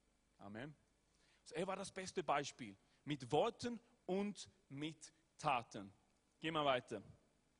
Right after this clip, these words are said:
Und es gibt eine besondere Geschichte und ihr kennt diese Geschichte. Das ist in Johannes vier.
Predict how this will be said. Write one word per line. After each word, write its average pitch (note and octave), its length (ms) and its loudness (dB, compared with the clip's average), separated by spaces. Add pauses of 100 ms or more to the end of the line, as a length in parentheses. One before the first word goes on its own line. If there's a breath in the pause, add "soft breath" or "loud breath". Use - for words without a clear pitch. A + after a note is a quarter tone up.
(580 loud breath)
Und F#3+ 120 -2
es B3 100 -2
gibt D4+ 220 0
eine C#4+ 180 2
besondere C#4 500 2
Geschichte A3+ 460 0
und G#3+ 100 2
ihr B3 80 0
kennt B3 340 2
diese G3 240 -4
Geschichte. D#3 480 -4
Das F3+ 180 2
ist G3+ 140 -4
in G#3+ 80 -4
Johannes G3+ 420 2
vier. C#3+ 420 2